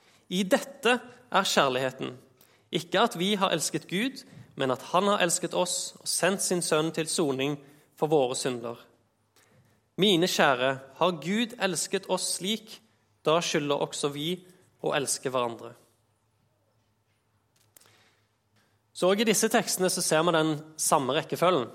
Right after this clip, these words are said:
Det begynner hos Gud før vi har gjort noe. Til og med når vi har gjort alt galt, til og med mens vi ennå var syndere,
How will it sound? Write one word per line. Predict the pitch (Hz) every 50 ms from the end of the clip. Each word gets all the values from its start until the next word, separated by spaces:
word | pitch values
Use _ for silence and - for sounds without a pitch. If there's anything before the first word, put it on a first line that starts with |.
| - - _ _ _ -
Det | 143 131
begynner | 151 151 151 151 170 180 202 214 185 143 - - - - - _ _ _ _
hos | - 143 -
Gud | - 156 156 170 180 170
før | - - - - - - 160 180 208 226 214
vi | 208 202 208 196 185 - -
har | 180 180
gjort | 190 190 190 - -
noe. | 196 165 135 131 127 123 120 - - - - - - _ _ _ _ _ -
Til | 190 208 220
og | 220
med | 208 208 220 233 214
når | 190 196 190
vi | 185 180
har | 196 196 202
gjort | 202 - - - - - -
alt | 190 208 202 - - - - -
galt, | 196 233 269 214 - - - - - - - _ _ _ - -
til | 202 202 214
og | 214
med | 190 190 202 202
mens | 170 175 - -
vi | 190 -
ennå | 190 180 156 156 165
var | 175 170 175
syndere, | 170 - 185 160 135 127 139 160 190 175